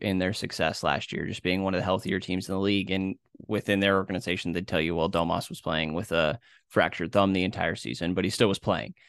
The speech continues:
Um, so I don't know, because they have so much of their core locked up, there's not, like, a doomsday scenario, which is the first time I've been able to say that for a while for Sacramento. But I, I think the biggest thing is just not finding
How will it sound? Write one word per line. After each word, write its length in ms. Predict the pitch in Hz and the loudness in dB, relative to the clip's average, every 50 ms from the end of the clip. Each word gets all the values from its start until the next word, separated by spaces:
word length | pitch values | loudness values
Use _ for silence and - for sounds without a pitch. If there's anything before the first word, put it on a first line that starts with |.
| - - _ _ | -20 -20 _ _
Um, 360 | - - 90 87 87 87 - - - _ _ - | -4 -2 0 0 0 0 -2 -6 -8 _ _ -6
so 520 | - - 107 98 95 95 92 78 - - _ _ _ _ _ | 0 4 6 8 8 8 6 4 0 -4 _ _ _ _ _
I 140 | - 135 147 | 4 6 6
don't 100 | 160 175 | 8 8
know, 180 | 175 151 120 107 | 8 8 8 6
because 360 | - 131 120 - 156 147 156 | 6 4 2 4 4 4 6
they 80 | 156 | 6
have 200 | 151 147 139 131 | 6 6 4 4
so 140 | 123 - 139 | 2 0 0
much 160 | 135 135 127 | 2 2 2
of 80 | - 123 | 0 0
their 80 | 117 110 | 0 -2
core 340 | - - - 120 127 131 | -2 -2 0 2 2 4
locked 360 | 131 123 120 127 123 - - 107 | 4 2 0 0 -2 -2 -2 0
up, 180 | 113 135 - _ | 0 0 -2 _
there's 200 | - 104 104 104 | -4 -4 -4 -2
not, 200 | - 110 107 87 | 0 0 0 0
like, 120 | 101 107 - | 0 -2 -2
a 60 | 101 | -2
doomsday 600 | 101 82 - 98 101 107 104 110 - 107 107 107 | -2 -2 0 0 2 2 0 0 2 2 2 2
scenario, 760 | 107 - - 98 98 98 98 107 113 113 120 127 139 165 - _ _ _ _ _ _ _ _ _ _ _ | 0 0 -2 0 2 2 4 4 6 6 6 6 4 2 0 _ _ _ _ _ _ _ _ _ _ _
which 220 | - 107 - - | 0 0 0 0
is 120 | 101 95 - | -2 -6 -6
the 60 | - | -4
first 240 | - - 104 98 - | 0 0 0 2 2
time 140 | 101 101 101 | 0 0 0
I've 60 | 98 | 0
been 120 | 104 98 | 0 2
able 160 | 101 98 101 | 2 2 0
to 60 | 98 98 | 0 0
say 160 | - 98 98 | 0 0 2
that 180 | 98 95 - | 2 2 0
for 80 | - 104 | 0 -2
a 60 | 104 | 0
while 280 | 101 98 95 95 104 110 | 2 4 4 4 2 2
for 220 | - - 117 113 | 0 -2 -2 -2
Sacramento. 640 | 110 - 120 120 120 - 120 120 123 131 139 143 143 | 0 0 0 0 0 0 2 2 4 4 4 2 2
But 180 | 127 107 107 | 2 2 0
I, 60 | 104 - | 0 0
I 120 | - 101 104 | 0 -2 0
think 180 | - 113 113 107 | 0 -2 -2 0
the 100 | 107 107 | -2 -2
biggest 400 | 101 110 110 104 107 101 - - | 0 0 0 0 -2 -4 -4 -2
thing 200 | 101 101 101 98 | -2 -2 -2 -2
is 120 | 101 - | -4 -4
just 200 | - 101 - - | -6 -6 -4 -2
not 320 | 101 101 101 104 98 - | 0 2 4 4 4 2
finding 640 | - - 101 98 101 101 101 98 98 92 92 95 - | 0 0 0 0 2 0 0 0 0 -2 -2 -4 -6